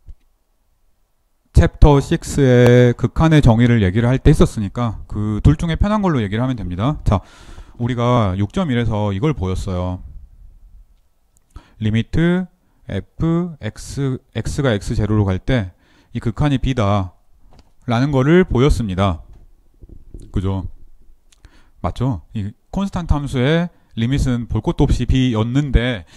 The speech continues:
얘를 입실론 델타를 사용해서 정의를 했었습니다. 근데 역시 우리가 알고 있는 것, 에프엑스 제로는 B잖아요. 따라서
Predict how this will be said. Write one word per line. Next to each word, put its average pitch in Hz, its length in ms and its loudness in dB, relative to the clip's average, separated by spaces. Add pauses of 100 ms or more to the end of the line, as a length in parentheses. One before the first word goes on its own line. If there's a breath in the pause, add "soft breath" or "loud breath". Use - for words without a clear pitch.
(260 loud breath)
얘를 151 400 2
입실론 196 340 -2
델타를 143 300 4
사용해서 143 320 0
정의를 139 560 2
했었습니다. 120 600 -2 (520 loud breath)
근데 120 560 -2 (920)
역시 120 240 -10
우리가 117 260 -2
알고 107 240 6
있는 98 160 -2
것, 87 200 -2 (280 soft breath)
에프엑스 139 640 0
제로는 104 720 -2 (540)
B잖아요. 110 600 -2 (380)
따라서 117 680 -2